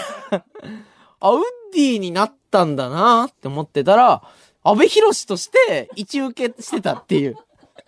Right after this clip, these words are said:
<laughs> で、惜しくもね、その準決勝には一体は-、敗退になってるんですけど、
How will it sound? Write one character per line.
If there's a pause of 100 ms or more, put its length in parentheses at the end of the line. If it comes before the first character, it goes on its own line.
(220)
<laughs>
で、
惜
し
く
も
ね、
そ
の
準
決
勝
に
は
一
体
は-、
敗
退
に
な
っ
て
る
ん
で
す
け
ど、